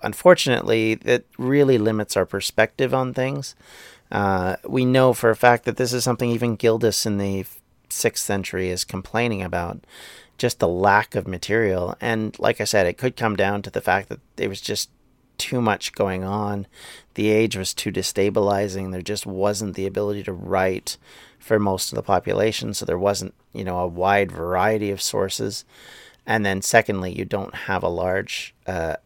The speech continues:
academically trained populace. And combined with that,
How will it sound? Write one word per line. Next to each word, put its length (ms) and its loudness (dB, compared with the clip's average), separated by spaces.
academically 640 0
trained 560 -6
populace. 720 -4
And 600 -2
combined 520 2
with 220 -2
that, 340 2